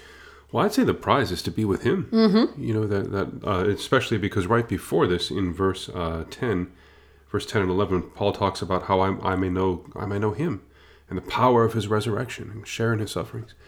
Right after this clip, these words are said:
Speaker 1: And so Paul is, is, he's got his eyes set on Jesus, uh, and running his life to meet Jesus. And so the, the, the prize is being with Jesus forever.
Speaker 2: Mm-hmm.
Speaker 1: Yeah.
Speaker 2: Yeah. Amen.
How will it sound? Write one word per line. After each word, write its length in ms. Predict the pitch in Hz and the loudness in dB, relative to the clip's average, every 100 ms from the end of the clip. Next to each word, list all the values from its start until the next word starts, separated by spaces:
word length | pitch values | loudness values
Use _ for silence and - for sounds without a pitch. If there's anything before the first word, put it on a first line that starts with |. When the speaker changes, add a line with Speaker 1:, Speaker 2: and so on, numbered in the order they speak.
| - - - - - | -20 -20 -20 -20 -10
Speaker 1:
And 100 | 123 | -6
so 140 | 117 104 | 0 0
Paul 340 | - 117 117 | 2 4 4
is, 240 | 98 - 113 | 2 -2 -8
is, 200 | 92 - | -8 -4
he's 140 | 98 | -6
got 140 | 110 101 | 0 -2
his 160 | - | -2
eyes 360 | - 107 110 107 - - | -2 2 2 2 -4 -4
set 200 | 107 95 | -2 -2
on 200 | 95 92 | -2 -2
Jesus, 460 | 107 117 101 - - - - - - - | -4 -6 -8 -12 -16 -20 -20 -20 -18 -8
uh, 80 | 85 | -4
and 260 | 85 87 | -2 2
running 260 | 101 107 87 | 2 2 2
his 160 | 98 | -2
life 240 | 101 101 - | 0 -2 -2
to 100 | 95 | -2
meet 160 | 98 98 | -2 -2
Jesus. 480 | 107 110 110 - - | -6 -6 -10 -16 -12
And 140 | 98 92 | -8 -6
so 200 | - 95 | -2 -2
the, 240 | 95 90 85 113 95 | 0 -2 -6 -10 -4
the, 140 | 95 | -2
the 100 | 87 | -2
prize 460 | - 113 165 110 - | -2 -2 0 -2 -4
is 120 | 98 | -4
being 260 | 110 107 104 | 0 0 0
with 140 | 104 | -4
Jesus 320 | 107 110 113 | -4 -4 -8
forever. 360 | - 110 127 - | -8 -6 -6 -2
Speaker 2:
Mm-hmm. 380 | 196 190 165 190 208 - | 2 4 4 2 0 -14
Speaker 1:
Yeah. 120 | 123 117 - - _ - | -12 -12 -14 -20 _ 2
Speaker 2:
Yeah. 200 | 220 220 - | 4 2 -2
Amen. 420 | 180 202 262 | 2 2 2